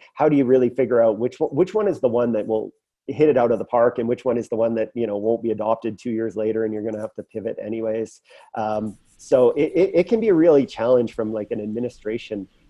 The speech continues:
uh, point of view in, in terms of adopting some of these, uh, 'cause, you know, universities are pretty, um, risk adverse, especially if they are, you know, laying down a, a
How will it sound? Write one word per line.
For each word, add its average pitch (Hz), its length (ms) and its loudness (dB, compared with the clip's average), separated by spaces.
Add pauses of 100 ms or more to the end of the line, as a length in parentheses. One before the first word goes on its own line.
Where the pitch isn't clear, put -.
(100)
uh, 98 160 -12 (160)
point 110 180 -4
of 95 80 -8
view 107 300 -4
in, 104 180 -8
in 107 120 -10
terms 113 200 -8
of 107 80 -8
adopting 98 540 -10
some 98 180 -14
of 98 60 -14
these, 92 400 -18 (300)
uh, 95 220 -14 (300)
'cause, 113 160 -6
you 117 80 -6
know, 107 120 -4
universities 107 640 -2
are 101 120 -4
pretty, 101 420 -10
um, 98 300 -12 (300)
risk 139 280 0
adverse, 120 420 -2
especially 107 480 -6
if - 120 -10
they 107 120 -6
are, 101 300 -6 (280)
you 107 100 -12
know, 95 240 -10
laying 104 280 -6
down 101 200 -8
a, 98 340 -12
a - 40 -18